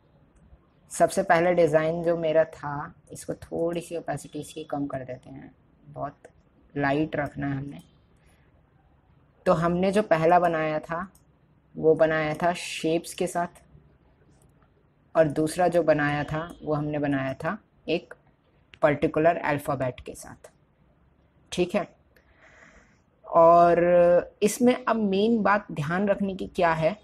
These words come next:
सबसे पहले तो ये कि सब कुछ balance रहे। Balance कैसे, वो मैं आपको दिखाता हूँ कि मैंने balance कैसे रखा हुआ है यहाँ पर। यहाँ पर आप देखिए कि main headline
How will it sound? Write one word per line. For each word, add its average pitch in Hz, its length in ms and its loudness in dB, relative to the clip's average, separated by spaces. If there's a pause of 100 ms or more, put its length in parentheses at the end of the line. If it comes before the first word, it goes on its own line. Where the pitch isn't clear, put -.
(120)
सबसे - 360 -4
पहले 196 320 0
तो 208 140 0
ये 175 360 -2 (480)
कि 202 80 -2
सब - 260 -2
कुछ 208 240 0
balance 156 520 2
रहे। 160 260 -4 (600)
Balance 165 440 2
कैसे, 185 360 -2 (220)
वो 156 100 -4
मैं 160 140 0
आपको 160 260 -2
दिखाता 147 420 -4
हूँ 160 240 -12
कि - 100 -10
मैंने 151 240 -2
balance 139 380 -2
कैसे 139 280 -4
रखा 143 200 -6
हुआ 143 160 -6
है 139 60 -6
यहाँ 131 200 -10
पर। 147 100 -12 (480)
यहाँ 165 140 2
पर 185 160 2
आप 190 100 2
देखिए 185 420 0
कि 202 160 -4
main 180 320 -2
headline 156 560 2